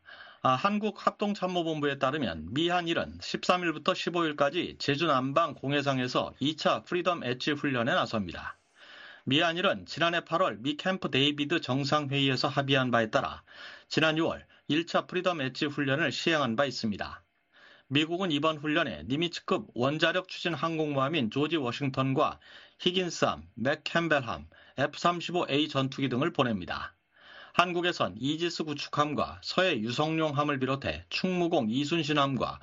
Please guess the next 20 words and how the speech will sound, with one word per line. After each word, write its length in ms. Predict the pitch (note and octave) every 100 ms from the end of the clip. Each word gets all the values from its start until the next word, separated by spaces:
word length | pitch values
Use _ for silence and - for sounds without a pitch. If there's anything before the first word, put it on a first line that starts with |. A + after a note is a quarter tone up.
| - - -
에프 240 | B2+ C#3+ -
삼십오 480 | E3 E3 E3+ E3+ -
에이, 340 | C#3+ G2+ -
에프 260 | - C3 -
십오 300 | D#3 D#3+ D3+
케이 220 | - F3
전투기 400 | D3+ C3+ C3+ B2+
등이, 280 | G2+ E2 D2+ _ - - - -
일본에선 580 | D3+ D#3+ E3+ E3+ D#3+ E2
하구로함과 920 | D2 F3 F3+ F#3 E3+ D#3+ D#3+ F3 A#2 -
피 160 | -
쓰리 300 | F#3+ - F3+
해상 400 | C#3 F3 E3 E3
초계기, 540 | D3 F3+ F3+ C#3+ E2+ - - - -
에프 300 | C#3+ D3 E3+
십오 260 | E3 F3
제이 260 | - D3+ D3+
전투기 460 | C#3 C3+ C3+ C3+
등이 220 | B2 A#2 D#3
참가합니다. 760 | - D3+ B2+ G#2+ E2+ C#2+ -